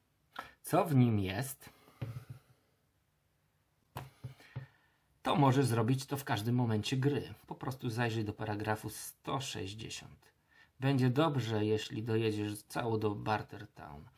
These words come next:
To jeszcze jakieś sześćdziesiąt mil. Powinieneś dotrzeć tam około północy. Jeśli je, oczywiście nic się nie zdarzy, ale z drugiej strony, co miałoby się zdarzyć? To już wprawdzie pustynia Mojave.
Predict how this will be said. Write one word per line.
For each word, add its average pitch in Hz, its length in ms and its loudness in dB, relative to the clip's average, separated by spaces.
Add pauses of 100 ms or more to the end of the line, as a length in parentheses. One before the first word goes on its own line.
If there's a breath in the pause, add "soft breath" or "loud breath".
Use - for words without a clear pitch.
(520 soft breath)
To - 140 -6
jeszcze 131 260 -2
jakieś 110 260 -6
sześćdziesiąt 101 540 -4
mil. - 180 -12 (400)
Powinieneś 110 920 -2
dotrzeć 107 500 -6
tam 107 260 -8
około 104 400 -2
północy. 120 720 -6 (1160 loud breath)
Jeśli 120 320 2
je, 170 720 6
oczywiście 143 560 4
nic 117 140 4
się 120 180 0
nie 135 120 4
zdarzy, 135 520 2
ale 143 140 4
z 143 80 2
drugiej 160 260 2
strony, 156 420 -4
co 175 160 -2
miałoby 165 380 0
się 160 160 -2
zdarzyć? 147 600 2
To - 140 -6
już 135 220 2
wprawdzie 139 1120 0 (340 loud breath)
pustynia 123 500 -6
Mojave. - 540 -6